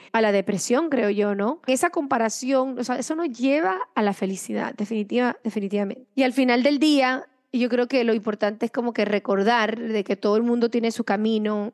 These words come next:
y que el compararse con los demás no es ni productivo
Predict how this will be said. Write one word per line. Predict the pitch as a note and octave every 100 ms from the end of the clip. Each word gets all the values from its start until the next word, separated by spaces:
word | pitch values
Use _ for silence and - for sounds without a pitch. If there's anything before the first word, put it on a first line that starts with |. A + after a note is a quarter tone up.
| -
y | A3+ G3+
que | - G#3+ G3+ G3 G3 A3+ F#4
el | G#3+ G#3
compararse | G#3 G#3 G#3 G#3 G3
con | B3 A#3+
los | G#3+
demás | G3+ G#3 G#3 G#3+ -
no | A3 G#3+
es | G#3+ G#3+ - -
ni | A3 A3 A3
productivo | G3+ A3 G#3 G3+ - C#4+ D#4 D#4